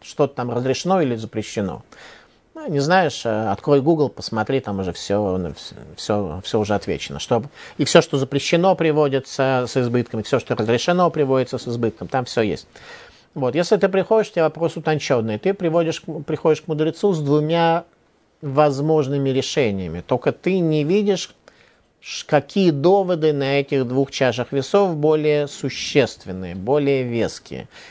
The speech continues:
И ты приходишь к мудрецу, излагаешь ему эту точку зрения, тогда ему легко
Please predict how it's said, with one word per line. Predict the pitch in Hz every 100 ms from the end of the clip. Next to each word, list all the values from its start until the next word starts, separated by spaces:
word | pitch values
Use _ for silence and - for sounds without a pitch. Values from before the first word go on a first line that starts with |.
| -
И | 135
ты | 175
приходишь | 180 - 170 151
к | -
мудрецу, | 147 143 147 - 214
излагаешь | 190 139 143 147 139 135 120 -
ему | 117 113 107
эту | 101 107
точку | 110 101 - 143
зрения, | 160 208 208 147
тогда | 120 110 117 175
ему | 180 147 143
легко | 127 - - 165 190